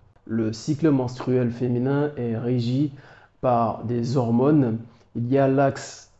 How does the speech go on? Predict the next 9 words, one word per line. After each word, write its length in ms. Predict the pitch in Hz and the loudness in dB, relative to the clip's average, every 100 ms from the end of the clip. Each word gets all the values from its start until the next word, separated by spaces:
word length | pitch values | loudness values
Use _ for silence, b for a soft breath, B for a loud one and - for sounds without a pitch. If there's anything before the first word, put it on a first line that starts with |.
| _ _ _ _ _ | _ _ _ _ _
hypothalamo-hypophysaire 2000 | 151 143 151 147 139 135 135 143 127 - - _ - 135 139 131 135 120 139 127 113 117 - _ 135 | 0 2 2 4 4 6 4 4 2 -4 -16 _ -2 0 0 -2 0 2 4 4 0 -6 -18 _ -2
gonadien, 720 | 123 131 123 110 127 147 165 | 2 4 4 0 0 -2 -4
c'est-à-dire 600 | - 117 120 120 131 127 | -8 -4 -4 -2 -2 -2
que 260 | 131 113 113 B B B B - | -2 -2 -4 B B B B -8
l'hypothalamus 1200 | 120 131 143 147 147 143 151 143 - - - - _ _ _ - | -2 -2 0 2 4 6 6 4 -2 -14 -18 -20 _ _ _ -8
va 140 | 117 | -2
donner 300 | 113 131 139 | 0 2 2
des 200 | 135 123 | 4 2
instructions, 760 | 135 127 - 139 - - 151 143 | 0 -2 -4 -4 -4 -2 -2 -2